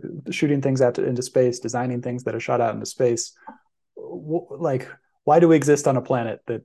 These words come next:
is trillions of miles away from every-, anything else? Like, w-, like,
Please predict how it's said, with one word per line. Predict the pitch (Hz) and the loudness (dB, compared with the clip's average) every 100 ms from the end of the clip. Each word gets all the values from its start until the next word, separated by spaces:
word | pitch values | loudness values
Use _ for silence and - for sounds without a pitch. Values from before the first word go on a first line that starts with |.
| _ | _
is | - 107 - _ _ - _ _ _ _ _ - 233 - 190 - - | -6 -6 -8 _ _ -20 _ _ _ _ _ -20 -20 -14 -14 -14 0
trillions | - 147 131 120 | 4 6 6 2
of | 120 127 | 0 0
miles | 123 117 110 | 2 2 0
away | 113 113 | 0 -2
from | 123 | -4
every-, | 117 117 - | -6 -6 -4
anything | 123 120 123 123 | -4 -2 -4 -2
else? | 120 107 - | -2 -2 -2
Like, | 107 - | -4 -4
w-, | - - - - 120 | -10 -10 -8 -8 -8
like, | 113 107 | -10 -12